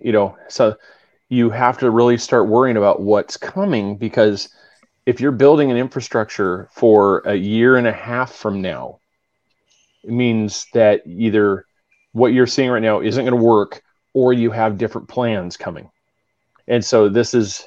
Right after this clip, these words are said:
you know, this, this should be a wake-up call for everybody. 'Cause, you know, when everybody talks about, you know, you got Alex Jones, you know, "Ah, the turtles were out of state." You know, you're, you got the, you know, doing these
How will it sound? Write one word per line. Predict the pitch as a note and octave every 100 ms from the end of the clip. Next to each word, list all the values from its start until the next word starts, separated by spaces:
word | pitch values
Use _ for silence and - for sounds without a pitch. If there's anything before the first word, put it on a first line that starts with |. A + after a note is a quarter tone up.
| _
you | -
know, | A2+ G#2 -
this, | A#2+ C3 - - _ - - _ _
this | C3
should | - E3 C3+
be | A#2+
a |
wake-up | G2+ B2 C#3+ B2 -
call | - F#2 F2
for | - -
everybody. | C3+ B2 F2 A1+ A1 - _
'Cause, | A#2 - - _
you | A#2
know, | G2+
when | A2 A#2
everybody | A#2+ G#2+ G#2
talks | - A2 -
about, | G#2+ G2 - _ _ _ _
you | G#2+
know, | F#2+
you | G2+
got | G2+ G2+
Alex | A2 A2+ -
Jones, | G#3+ G3+ G#3 A2
you |
know, | G2+ F#2+ -
"Ah, | D#3 D3 C#3
the | -
turtles | C3+ - C#3
were | C#3+
out | - C#3
of | B2+
state." | A2 B2 G2+ F2
You | A#2
know, | B2 C#3
you're, | D3+ D3 C3+ C3
you | C#3+ C3+
got | C#3
the, | C3+ B2 C3+
you |
know, | B2 B2+
doing | B2 C3+
these | C3 A#2+